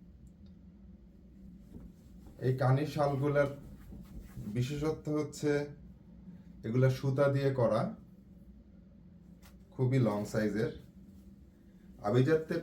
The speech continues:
প্রতীক এই শলগুলা নিতে চাইলে আমাদের পেজে ইনবক্স করতে হবে স্ক্রিনশট নিয়ে,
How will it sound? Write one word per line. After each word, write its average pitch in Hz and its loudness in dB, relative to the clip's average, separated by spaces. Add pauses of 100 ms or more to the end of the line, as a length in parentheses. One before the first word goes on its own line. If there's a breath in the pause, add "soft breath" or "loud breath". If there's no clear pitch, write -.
প্রতীক 139 0
এই 143 2
শলগুলা 123 2 (100)
নিতে 120 0
চাইলে 143 2
আমাদের 131 2
পেজে 117 2
ইনবক্স 123 4
করতে 120 -4
হবে 107 0 (580 loud breath)
স্ক্রিনশট 131 2
নিয়ে, 107 0